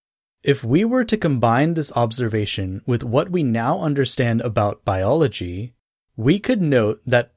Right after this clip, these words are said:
physical power competitions like warfare predate humans by billions of years. Physical power competitions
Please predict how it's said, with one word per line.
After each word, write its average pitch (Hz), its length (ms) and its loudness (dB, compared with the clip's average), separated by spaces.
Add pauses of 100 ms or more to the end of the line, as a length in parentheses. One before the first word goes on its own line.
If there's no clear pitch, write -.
(140)
physical 220 480 2
power 143 420 2
competitions 120 800 -4
like 98 220 -4
warfare 101 640 0 (260)
predate 175 580 2
humans 107 600 -2
by 113 320 -2 (140)
billions 180 560 2
of 120 200 -4
years. 101 720 -4 (880)
Physical 233 640 0
power 147 360 2
competitions 117 880 -4